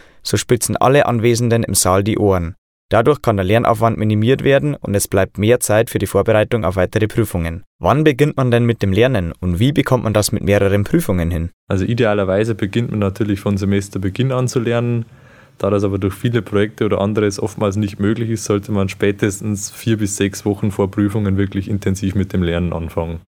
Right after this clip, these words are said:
Speaker 1: Es kommt schon einmal vor, dass der Zeitaufwand für eine Prüfung komplexer ist als erwartet. Folglich kann man sich nicht ausreichend für andere vorbereiten oder lernt auf diese eine mit Mut zur Lücke. Beide Fälle sind eher suboptimal.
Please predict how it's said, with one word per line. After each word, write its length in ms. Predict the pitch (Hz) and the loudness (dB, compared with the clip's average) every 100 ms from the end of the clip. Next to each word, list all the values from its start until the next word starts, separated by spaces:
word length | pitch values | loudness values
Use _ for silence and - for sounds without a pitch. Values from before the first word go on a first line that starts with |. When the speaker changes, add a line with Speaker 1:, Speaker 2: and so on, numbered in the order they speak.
| - | -6
Speaker 1:
Es 160 | 104 | -4
kommt 240 | - 123 139 | 0 0 2
schon 100 | 135 | 2
einmal 240 | 127 123 | 4 2
vor, 320 | - 147 127 82 | 2 4 2 2
dass 180 | 92 - | -4 -2
der 140 | 92 | -4
Zeitaufwand 640 | - 95 117 120 107 120 120 | 0 2 4 2 2 0 2
für 100 | 101 | 0
eine 160 | 98 | 0
Prüfung 360 | 85 117 120 117 | 0 -2 0 -2
komplexer 520 | 117 104 123 - - | 0 2 0 0 -2
ist 280 | 127 - - | 0 -2 -4
als 160 | 90 | -4
erwartet. 520 | 95 104 120 - 78 - _ _ | 0 2 2 -2 -12 -14 _ _
Folglich 440 | 87 113 139 151 | 0 2 2 0
kann 140 | - 127 | 2 0
man 100 | 127 | 2
sich 180 | 123 131 | 0 0
nicht 260 | 147 - | 0 0
ausreichend 500 | 117 127 107 101 92 | 0 2 0 0 0
für 100 | - | 0
andere 280 | 107 113 117 | 2 2 2
vorbereiten 640 | - 120 120 117 120 123 123 _ _ - | 2 2 4 2 2 0 -6 _ _ -6
oder 140 | 98 | 0
lernt 260 | 92 98 107 | 2 2 2
auf 160 | 101 - | 0 2
diese 300 | 123 110 80 | 0 2 2
eine 280 | 107 117 | 2 2
mit 180 | 120 107 | 0 -2
Mut 200 | 104 101 | -2 -2
zur 120 | - | 2
Lücke. 340 | 131 135 87 82 _ _ _ | 2 0 -4 -8 _ _ _
Beide 300 | - 110 127 | 2 2 2
Fälle 260 | 123 113 117 | 2 2 2
sind 180 | 120 117 | 2 0
eher 160 | 113 | 2
suboptimal. 800 | - 143 - 98 - 85 82 80 | 2 0 -2 -6 -4 -4 -2 -4